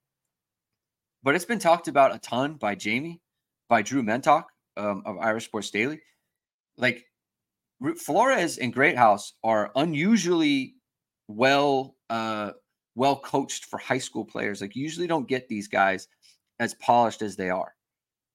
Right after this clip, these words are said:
you know? So look, you identify them and that's good, but it's just, it's just, you, you need to be able to, to coach up guys. Like, look, Braylon James,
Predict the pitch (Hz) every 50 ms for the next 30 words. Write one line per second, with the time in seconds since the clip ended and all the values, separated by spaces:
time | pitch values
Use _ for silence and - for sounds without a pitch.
0 | _ _ - 98 98 98 92 98 104 _ _ _ _ _ - - 123 120 120 165
1 | 180 - - - 101 - 135 131 120 110 101 131 160 190 170 - 131 123 120 117
2 | 117 117 110 - - - 135 165 147 117 107 120 - _ _ _ _ _ _ -
3 | 110 110 104 92 - _ _ _ _ _ _ _ _ _ _ _ _ _ _ -
4 | 120 120 - - - 123 113 107 101 - - - - - _ _ _ _ _ _
5 | _ _ _ _ _ _ _ _ _ _ _ _ _ _ _ _ _ _ _ -
6 | 147 180 - - 175 170 151 - - - - - - - - 127 - _ _ _
7 | _ _ _ _ _ _ _ _ _ _ _ - 147 135 135 120 151 160 165 160
8 | 170 190 175 185 151 175 175 170 170 165 165 156 143 117 107 - _ _ _ -
9 | - 135 110 113 - - 143 143 139 - 160 127 104 - 131 131 131 123 135 131
10 | - 196 - - 135 135 143 151 147 123 131 156 151 110 90 - - - _